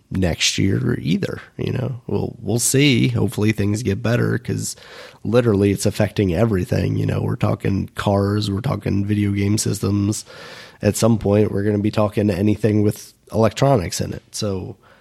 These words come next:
hopefully things do smooth out by the, by next year, and they can release this by the end if that's what they plan on doing.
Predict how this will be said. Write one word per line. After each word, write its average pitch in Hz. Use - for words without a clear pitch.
hopefully 117
things 104
do 101
smooth 104
out 95
by 95
the, 98
by 95
next 95
year, 101
and 98
they 90
can 95
release 95
this -
by 98
the 95
end 95
if 107
that's 101
what 101
they 95
plan 90
on 85
doing. 90